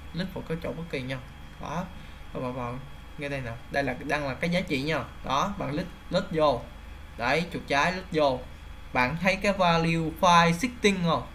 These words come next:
Đó. Click vào. Đây, nó hiện ra cả hàm cho các bạn luôn. Đây là một số hàm trong cái pivot table.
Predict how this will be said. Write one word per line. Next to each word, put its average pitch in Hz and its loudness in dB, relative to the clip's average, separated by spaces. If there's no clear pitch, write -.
Đó. 151 4
Click 170 -4
vào. 123 0
Đây, 127 2
nó 151 0
hiện 127 2
ra 131 0
cả 143 -4
hàm 135 0
cho 139 0
các 156 -2
bạn 135 0
luôn. 139 2
Đây 165 2
là 156 0
một 135 -2
số 185 4
hàm 139 2
trong 156 0
cái 190 -2
pivot 165 2
table. 139 4